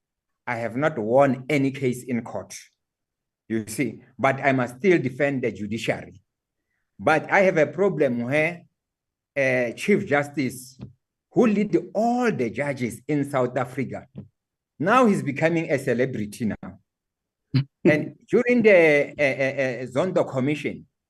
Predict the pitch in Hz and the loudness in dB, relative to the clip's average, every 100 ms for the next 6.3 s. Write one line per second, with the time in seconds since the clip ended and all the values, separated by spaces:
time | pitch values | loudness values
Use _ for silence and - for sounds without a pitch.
0 | _ _ _ _ _ - 240 202 185 190 | _ _ _ _ _ 0 2 4 4 4
1 | 190 - 175 160 - 156 175 113 104 101 | 0 2 4 4 4 4 4 2 0 -2
2 | 101 120 117 101 - _ _ _ _ _ | -2 0 0 -2 -12 _ _ _ _ _
3 | - 131 165 156 208 208 196 190 196 190 | -8 -2 -2 2 0 0 0 0 0 -4
4 | 180 151 143 170 185 156 170 180 175 151 | -2 -2 -2 0 0 2 0 -2 -4 -6
5 | 135 - 165 165 165 151 143 151 147 127 | -6 -2 -2 -2 -2 0 0 0 0 -2
6 | 127 147 131 | 2 2 2